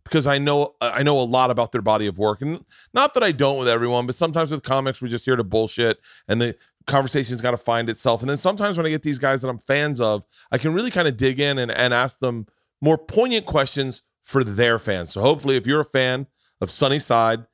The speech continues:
then you're here and you're watching this and you're gonna enjoy this interview 'cause I'm asking a lot of the questions that you probably wondered. 'Cause I know they were the ones I wondered when I watched the videos. Uh, he's got the, uh, a show called Best Ever Food Review Show. Um, and I found him while I was in Macon, Georgia,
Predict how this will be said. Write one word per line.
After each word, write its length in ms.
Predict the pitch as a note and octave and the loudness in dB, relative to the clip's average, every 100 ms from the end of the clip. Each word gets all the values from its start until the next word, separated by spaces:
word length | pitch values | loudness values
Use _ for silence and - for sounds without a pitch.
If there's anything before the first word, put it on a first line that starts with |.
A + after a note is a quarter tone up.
| _ _ | _ _
then 120 | G2+ A2 | -2 2
you're 200 | C3+ C3+ | 2 2
here 340 | B2+ B2+ C3 | 0 0 -2
and 160 | B2 B2 | -4 -2
you're 100 | C3 | 0
watching 420 | C3+ B2+ - A2 | 0 0 -4 -4
this 320 | G#2+ A2 - _ _ _ - | -4 -6 -14 _ _ _ -4
and 100 | B2+ | 0
you're 100 | D#3+ | 0
gonna 100 | G#3+ | 0
enjoy 220 | F#3 A#3 | 2 2
this 180 | B3 D3+ | 0 -2
interview 260 | B2 G#2+ G2 | -4 -2 -4
'cause 100 | C3 | -2
I'm 140 | C#3 | -2
asking 440 | C#3+ C#3+ D#3 D#3+ D#3 | -2 -4 -6 -6 -2
a 60 | |
lot 140 | D3 D3+ | 0 0
of 60 | |
the 60 | D3+ | 0
questions 420 | D#3+ D#3+ D#3+ D#3 | -2 -2 -4 -4
that 100 | D#3 | -4
you 100 | G3 | -6
probably 240 | F3+ E3 C3 | -2 0 2
wondered. 400 | A#2 G#2 F#2+ F2+ _ _ - | 0 -4 -8 -10 _ _ -2
'Cause 140 | C#3+ | 0
I 60 | E3 | 2
know 120 | G3 | 2
they 100 | G3 | 0
were 180 | F#3+ F#3+ | 0 0
the 60 | F#3+ | 0
ones 200 | G3 F#3+ | 0 2
I 120 | G#3+ | 2
wondered 300 | G#3+ F3+ D#3+ | 2 0 0
when 100 | C#3+ | 0
I 100 | F#3 | 2
watched 300 | G3 D3 - A#2 | 2 0 -2 -8
the 60 | |
videos. 540 | A2 G#2+ G2 D#2 - _ _ _ _ | -2 -2 -2 -4 -8 _ _ _ _
Uh, 300 | A2 A2+ A2+ - _ _ | 2 4 2 -2 _ _
he's 160 | D3 C#3+ | -2 0
got 180 | D#3 - | 0 0
the, 200 | C#3+ A#2 - | -4 -6 0
uh, 200 | C3+ B2 | 2 2
a 80 | C3+ | 0
show 260 | - F3 F3 | 0 0 0
called 360 | D#3+ D3 C3+ | 2 0 2
Best 300 | C#3+ F3+ - - | 2 0 0 -2
Ever 240 | D#3+ D3+ D3+ | 0 0 -2
Food 300 | - D3 C#3+ | 0 0 0
Review 280 | C#3 A#2+ A2 | -2 -2 -2
Show. 400 | - F#2 F#2+ - _ _ _ - | -2 -2 -2 -6 _ _ _ 0
Um, 340 | A#2 A2+ A#2 - | 2 2 0 -2
and 100 | B2 | 0
I 80 | A#2+ | 0
found 340 | - C3 C#3 | 0 0 0
him 60 | D3+ | 0
while 140 | C3+ | 0
I 40 | B2 | 0
was 120 | A2 | -2
in 100 | A2 | -2
Macon, 320 | A2+ A#2+ C#3 A#2 | -2 -2 -4 -2
Georgia, 460 | A#2 A2+ A#2+ B2 | -2 0 -2 -4